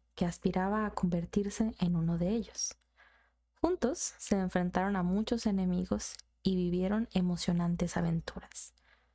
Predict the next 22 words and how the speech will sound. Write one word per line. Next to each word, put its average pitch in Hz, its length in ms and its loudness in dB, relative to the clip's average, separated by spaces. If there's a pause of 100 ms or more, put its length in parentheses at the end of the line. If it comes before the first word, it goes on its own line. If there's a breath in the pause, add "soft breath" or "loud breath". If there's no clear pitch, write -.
(640 soft breath)
Su - 180 0
enemigo 214 420 0
principal 214 720 0
era 185 220 2
el 170 160 -2
cardenal 170 720 0 (100)
Richelieu 185 760 0 (320)
y 170 80 0
sus 175 320 -2
astutos 196 600 -2
agentes, 175 800 -2 (340)
como 175 260 2
Milady 160 420 2
de 160 100 2
Winter. 226 480 0 (1040)
Los 165 180 0
mosqueteros 262 680 0
lucharon 190 460 0
por - 200 -2
proteger 165 480 0
al 156 160 0
rey 220 260 0